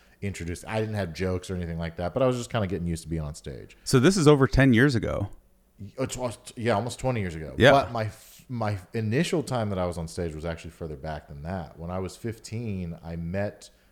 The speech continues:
Speaker 1: two guys who were, uh, stand-up comics, twin brothers, on the Christian circuit. Um, when I, 'cause I went to a mega church and I was, uh, like, sound engineer.
Speaker 2: Oh, cool.
Speaker 1: So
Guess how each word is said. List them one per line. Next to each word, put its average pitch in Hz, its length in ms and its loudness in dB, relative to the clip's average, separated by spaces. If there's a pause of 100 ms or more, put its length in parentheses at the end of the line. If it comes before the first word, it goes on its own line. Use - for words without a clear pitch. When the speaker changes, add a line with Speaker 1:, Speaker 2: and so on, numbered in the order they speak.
(180)
Speaker 1:
two 101 300 -6
guys 85 640 -4 (100)
who 95 80 -10
were, 80 320 -8 (180)
uh, 78 220 -12
stand-up 82 360 -10
comics, 76 360 -12 (100)
twin 95 240 -8
brothers, 80 440 -8 (1300)
on 90 320 -4
the 90 220 -6
Christian 104 440 -4
circuit. - 460 -10 (460)
Um, 78 760 -4 (320)
when 87 260 -4
I, 90 200 -8
'cause 92 260 -10
I 98 140 -2
went 92 300 -6
to 90 260 -4
a 78 320 -4
mega 87 260 -4
church 78 500 -10
and 78 140 -12
I 78 140 -8
was, 76 420 -12 (100)
uh, 71 520 -14
like, 69 180 -20
sound 90 320 -6
engineer. 62 480 -14 (260)
Speaker 2:
Oh, 131 280 0
cool. 117 100 -2
Speaker 1:
So 90 600 -2